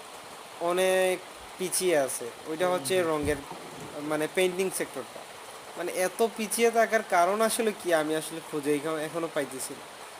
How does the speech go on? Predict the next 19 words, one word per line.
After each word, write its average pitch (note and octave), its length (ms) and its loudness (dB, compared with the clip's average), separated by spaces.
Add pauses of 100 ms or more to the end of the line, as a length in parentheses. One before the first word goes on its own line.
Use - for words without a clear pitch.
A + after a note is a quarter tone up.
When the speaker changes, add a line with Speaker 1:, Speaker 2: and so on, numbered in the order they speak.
(180)
Speaker 1:
মানে F3+ 160 2
আমাদের F#3+ 260 4
আলহামদুলিল্লাহ, G3 480 2
আমাদের F3 280 2
পেইন্টার F#3 300 -2
ভাইরা F#3 280 2
তো G3 120 -4
অনেক E3 460 -2
ইনকাম F3+ 340 -2
করতেছেন, B2 400 -6 (520)
এত D#3+ 280 0
পরিমাণ G#3 380 4
ইনকাম F#3+ 420 4
করতেছেন D#3 600 -2 (600)
যে E3+ 120 2
ওনারা F3 760 6 (1300)
ওয়েদার E3+ 280 2 (100)
কোটের G3+ 240 2
সাথে D3+ 440 4